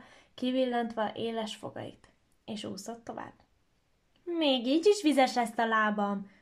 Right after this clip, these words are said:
folytatta panaszkodást, kisvártatta a mézes kalács fiú. „Akkor ugorj az orromra!” vigyorgott a róka, és egész fog sorát kivillantotta. A mézes kalács fiú átugrott a róka orrára, aki ham!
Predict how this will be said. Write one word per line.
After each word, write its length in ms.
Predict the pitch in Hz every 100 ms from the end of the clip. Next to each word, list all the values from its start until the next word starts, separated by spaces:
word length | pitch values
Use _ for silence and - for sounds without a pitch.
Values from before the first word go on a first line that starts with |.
| _
folytatta 520 | - 214 214 214 220
panaszkodást, 840 | 220 226 262 262 269 240 220 - - - _
kisvártatta 800 | 269 - 247 233 220 214 208 - 233 226 226
a 40 |
mézes 400 | 214 196 - 214
kalács 360 | - 69 214 -
fiú. 200 | - 214 - _ _ _ _ _
„Akkor 400 | - 208 208 214
ugorj 380 | 226 262 269 269
az 120 | 285 277
orromra!” 920 | 320 359 339 220 202 196 202 196 202 - - -
vigyorgott 640 | - 233 233 226 220 214 -
a 100 | 214
róka, 380 | 247 277 349
és 120 | 311 -
egész 420 | - 269 262 262
fog 180 | 254 240
sorát 400 | - 226 196 190
kivillantotta. 1000 | 208 196 196 185 185 190 190 - - 196 _ _ _ - _ - _ -
A 40 |
mézes 380 | 196 226 220 214
kalács 360 | 220 214 208
fiú 260 | - 214 202 -
átugrott 640 | - 226 247 294 294 302 294
a 80 | 262
róka 320 | 269 269 262
orrára, 580 | 247 240 233 226 220 214 _ _
aki 500 | 233 220 226 214 -
ham! 560 | - 330 320 269 -